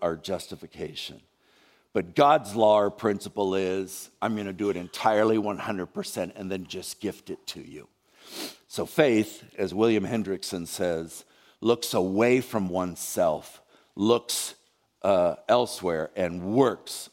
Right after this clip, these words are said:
looks to oneself. And then later he unpacks that a little bit more. "He who stresses works expects salvation to come from within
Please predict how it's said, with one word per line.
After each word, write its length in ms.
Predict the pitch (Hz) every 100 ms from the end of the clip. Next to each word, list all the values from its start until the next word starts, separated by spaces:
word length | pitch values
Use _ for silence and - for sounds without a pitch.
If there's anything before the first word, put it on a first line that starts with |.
| 85
looks 400 | 101 - - -
to 180 | 135
oneself. 640 | 101 87 82 - 90 90 92
And 80 |
then 80 | 87
later 340 | 92 110 101 85
he 140 | 98
unpacks 500 | 95 92 107 92 -
that 140 | 104
a 20 | 98
little 180 | 101
bit 240 | 90 98 95
more. 320 | 85 82 80 _ - - - _ _
"He 160 | 135 127
who 160 | 127
stresses 640 | 117 - 135 123 - 113 110
works 400 | 127 131 127 -
expects 480 | 98 - - 113 -
salvation 640 | 120 101 110 110 117 95
to 80 | -
come 340 | - 120 117
from 220 | - 95
within 420 | 95 - 170 165